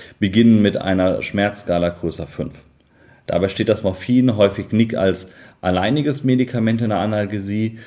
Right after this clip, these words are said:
So unterscheidet zum Beispiel das gemeinsame Kompendium Rettungsdienst, dem sich unterdessen zweiundzwanzig Kreise und kreisfreie Städte aus Nordrhein-Westfalen angeschlossen haben,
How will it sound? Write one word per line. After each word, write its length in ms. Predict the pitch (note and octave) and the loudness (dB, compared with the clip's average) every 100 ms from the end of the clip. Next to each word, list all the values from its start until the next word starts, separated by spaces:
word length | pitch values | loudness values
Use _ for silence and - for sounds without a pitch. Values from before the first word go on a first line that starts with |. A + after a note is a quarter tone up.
| - - | -20 -14
So 180 | F#2 F#2+ | -2 0
unterscheidet 640 | G2 G2 - G2 G2+ A2 - | 2 0 0 2 2 2 -2
zum 140 | G2 | 0
Beispiel 300 | F#2 F#2+ - | 2 0 -2
das 280 | F#2 F2+ D#2 | -2 -2 -8
gemeinsame 540 | F2+ F2 G2 G2 F#2+ F2+ | -4 -2 -2 0 0 -2
Kompendium 600 | G2 F2 G#2 A2 G#2 F2 | -8 -6 -2 2 2 2
Rettungsdienst, 720 | G2+ A#2 A#2 A2+ G#2+ G#2 G2 - - - - | -2 -2 -6 -4 -4 -2 -4 -14 -20 -20 -4
dem 140 | F#2+ | -2
sich 140 | F#2 F#2 | -2 -2
unterdessen 480 | F#2+ F2 F#2+ F#2+ F2+ | 0 0 -2 -4 -4
zweiundzwanzig 760 | G2 G2+ G2+ F#2+ F2+ - - | 0 2 0 -4 -4 -8 -14
Kreise 540 | - F2+ F#2+ A2+ G2+ F2 | -10 -2 2 2 0 -2
und 220 | C#2+ F2 | -4 -6
kreisfreie 640 | - F2 F#2+ - - E2+ | -4 -2 -2 -4 -2 -2
Städte 340 | - - G#2+ F#2 | -2 -6 -6 -4
aus 200 | F2+ F#2+ | -6 -4
Nordrhein-Westfalen 720 | F2+ F2+ E2+ - - F2 E2 | -4 -4 -8 -8 -8 -6 -2
angeschlossen 680 | G2+ A#2+ A#2 G2+ G2 F#2+ | -2 -2 -2 -4 -4 -6
haben, 220 | G2 F#2 | -4 -4